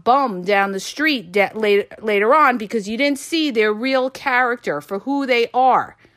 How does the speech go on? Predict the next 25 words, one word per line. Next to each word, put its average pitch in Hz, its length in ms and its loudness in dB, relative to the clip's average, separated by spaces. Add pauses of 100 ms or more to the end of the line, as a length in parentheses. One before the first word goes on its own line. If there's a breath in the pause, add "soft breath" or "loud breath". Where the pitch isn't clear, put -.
(180 soft breath)
okay? 196 560 -2 (280 soft breath)
You 214 140 -6
didn't 254 220 -2
see 302 480 -4 (260 loud breath)
that 220 220 2
maybe 247 340 0
they 240 200 2
could 220 200 -6
be 233 160 -2
abusive 208 1000 -2 (280)
verbally 214 840 2
or 214 140 -2
even 247 340 -4
physically 240 840 -2
later 165 340 0
on. 143 220 -4
You 185 100 -8
know 349 80 -4
how 480 180 -6
many 415 160 -4
people, 285 720 0 (580 loud breath)
you 247 100 0
know, 226 220 4
you 226 180 -4
watch, 285 420 0